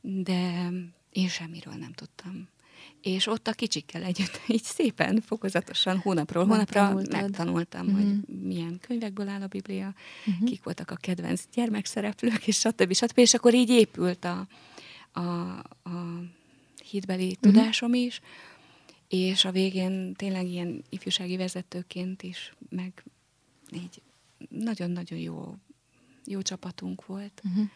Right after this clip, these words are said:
Speaker 2: mhm.
Speaker 1: Tulajdonképpen mai napig, ha találkozunk azokkal a fi-, akkor fiatalokkal, nagyon örülünk egymásnak, és nagyon szeret-,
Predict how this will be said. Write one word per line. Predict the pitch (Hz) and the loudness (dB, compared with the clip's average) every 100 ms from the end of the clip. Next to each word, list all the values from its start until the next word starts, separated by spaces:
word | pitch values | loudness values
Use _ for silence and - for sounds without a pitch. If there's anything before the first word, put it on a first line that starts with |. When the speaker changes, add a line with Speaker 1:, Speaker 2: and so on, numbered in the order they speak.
| - | -6
Speaker 2:
mhm. | 185 208 - _ _ _ _ _ _ _ | -6 -6 -12 _ _ _ _ _ _ _
Speaker 1:
Tulajdonképpen | - 196 196 190 | -10 -8 -4 -2
mai | 190 180 | 0 -2
napig, | 180 175 175 | -4 -6 -8
ha | 175 | -8
találkozunk | 175 170 175 - 185 190 190 | -6 -6 -6 -10 -12 -10 -10
azokkal | 185 180 - 185 | -10 -12 -12 -12
a | |
fi-, | - - | -14 -4
akkor | - 185 - 180 | 2 2 0 -10
fiatalokkal, | - 190 190 - 185 190 190 - 196 196 196 - - _ _ | -8 -8 -8 -10 -8 -8 -10 -10 -10 -10 -14 -20 -20 _ _
nagyon | 185 175 170 175 175 185 185 _ _ _ _ _ | -10 -8 -6 -6 -8 -10 -16 _ _ _ _ _
örülünk | 185 180 175 185 | -10 -8 -8 -10
egymásnak, | 170 185 185 - 180 | -10 -8 -6 -6 -8
és | 190 - | -12 -12
nagyon | 185 185 | -10 -10
szeret-, | - 196 185 | -10 -10 -10